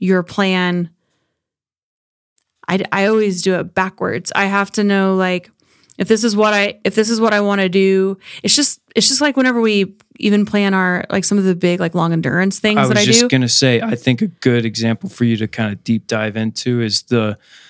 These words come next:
Speaker 2: the new endurance, endurance event that you wanna try and accomplish in
Speaker 1: Mm-hmm.
Speaker 2: February.
Speaker 1: Mm-hmm. So this is a,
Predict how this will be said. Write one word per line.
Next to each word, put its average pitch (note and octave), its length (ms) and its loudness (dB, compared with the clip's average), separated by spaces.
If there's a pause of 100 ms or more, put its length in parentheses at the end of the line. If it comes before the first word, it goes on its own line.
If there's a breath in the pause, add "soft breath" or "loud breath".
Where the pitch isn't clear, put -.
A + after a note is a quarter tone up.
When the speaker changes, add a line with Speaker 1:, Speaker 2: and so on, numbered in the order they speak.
(180 soft breath)
Speaker 2:
the A#2 100 0
new B2 300 2
endurance, A#2+ 440 -2 (140)
endurance A#2 640 0
event G#2+ 380 -4
that G#2+ 100 -4
you A2 220 -4
wanna A2 240 -4
try G#2 260 -6
and G#2 120 -4
accomplish G2+ 640 -8
in G#2+ 140 -4
Speaker 1:
Mm-hmm. E3 120 -2
Speaker 2:
February. A#2 600 -4
Speaker 1:
Mm-hmm. E3 260 -4 (360 loud breath)
So G#3+ 340 0
this G#3 180 -2
is G#3+ 140 -2
a, F#3 340 -2